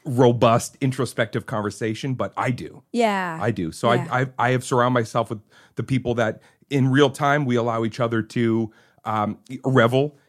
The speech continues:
Speaker 1: in moments, even if it's obnoxious and a little over the top. And when we break down, we don't wait to say, "Is everything okay?"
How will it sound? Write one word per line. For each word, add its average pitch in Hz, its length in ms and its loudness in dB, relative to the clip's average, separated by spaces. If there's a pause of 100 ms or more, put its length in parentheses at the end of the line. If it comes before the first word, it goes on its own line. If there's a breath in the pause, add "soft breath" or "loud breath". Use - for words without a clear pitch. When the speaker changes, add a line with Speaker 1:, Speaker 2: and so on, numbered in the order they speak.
Speaker 1:
in 131 160 2
moments, 147 520 -2
even 120 380 0
if 131 140 0
it's 117 160 -4
obnoxious 117 600 -2
and 113 200 0
a 113 80 -2
little 120 180 0
over 113 160 0
the 107 80 -4
top. 113 320 -6 (260 soft breath)
And 120 320 2
when 117 140 2
we 117 80 4
break 117 300 -2
down, 127 240 0
we 117 80 4
don't 101 400 0
wait 110 360 0
to 117 120 -6
say, 101 520 -4
"Is 123 160 -4
everything 139 300 0
okay?" 113 440 -2